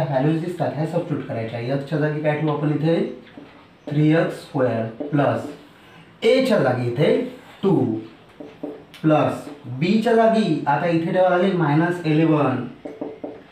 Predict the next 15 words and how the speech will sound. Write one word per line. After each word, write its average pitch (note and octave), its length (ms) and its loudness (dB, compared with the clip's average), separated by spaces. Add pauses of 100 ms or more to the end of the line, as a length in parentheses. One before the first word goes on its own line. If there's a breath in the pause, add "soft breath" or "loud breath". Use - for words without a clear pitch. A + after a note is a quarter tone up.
(1300 loud breath)
into D3 280 2 (200)
एक्सच्या D#3 260 0
जागी D#3+ 320 2 (400)
थ्री F3 180 0
एक्स A2 320 0 (320)
आणि C3+ 240 -2
या D3 100 0
दोघांचा C3 460 0
प्रोडक्ट D#3 880 -2
म्हणजेच C3 440 0 (120)
प्लस C#3+ 500 0 (140)
टू F#3 160 2 (260)
into D3 520 0
निगेटिव्ह C3 720 -2
इलेवन. A#2 400 -2